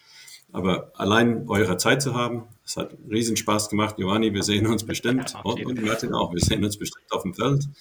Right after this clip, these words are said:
Speaker 1: Ähm, ich wahrscheinlich eher als Funktionär, da die Managerrolle ist woanders jetzt. Und, äh, freue mich. Und nochmal vielen, vielen Dank.
Speaker 2: Also von meiner Seite auch vielen, vielen lieben Dank auch für, ähm, um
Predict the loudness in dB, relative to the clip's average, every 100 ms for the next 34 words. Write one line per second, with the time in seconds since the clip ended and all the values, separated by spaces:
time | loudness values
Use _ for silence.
0 | -18 -20 -20 -20 -4 0 2 4 2 0
1 | -2 -2 0 0 2 0 2 2 2 0
2 | -2 0 2 2 2 0 0 0 -2 -4
3 | -4 -2 -2 0 2 2 2 -2 -14 -6
4 | -2 0 0 -2 -6 -6 -4 -6 -6 -6
5 | -8 -8 -12 -12 -12 -10 -10 -14 _ _
6 | -20 -20 -16 -8 -2 0 0 -6 -6 -6
7 | -4 -6 -6 -6 -4 -2 -2 -2 -10 _
8 | _ _ _ _ _ _ _ _ _ -20
9 | -20 -18 -16 -18 -20 -8 -2 0 4 6
10 | 6 6 4 4 2 0 -2 -6 -4 -4
11 | -6 -4 -4 -4 -4 0 -2 -2 -6 -6
12 | -6 -10 -12 -14 -12 -14